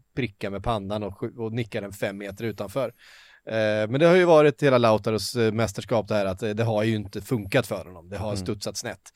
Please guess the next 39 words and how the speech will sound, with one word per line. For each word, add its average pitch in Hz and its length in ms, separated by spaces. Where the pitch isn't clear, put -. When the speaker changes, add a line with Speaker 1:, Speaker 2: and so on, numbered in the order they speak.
Speaker 2:
Men 160 200
han 147 120
Speaker 1:
Eh, 120 60
Speaker 2:
satte 139 280
den - 100
Speaker 1:
men 131 160
Speaker 2:
avgörande 117 320
straffen 101 400
mot 98 120
Nederländerna. 85 500
Speaker 1:
han 143 100
satte 190 220
den 190 100
avgörande 185 180
Speaker 2:
Mm. 175 80
Speaker 1:
straffen 165 300
mot 160 100
Nederländerna. 147 460
Det 151 120
är 165 40
också 160 220
hans 139 420
skott 151 360
som, 113 500
eh, 113 80
blir 110 200
till 104 140
retur 107 320
som 104 180
Messi. 98 280
Speaker 2:
Det 156 80
är 90 160
det. 101 560
Speaker 1:
Eh, 98 60
så 107 100
att 98 80
han, 139 260
han 143 120
har, 147 380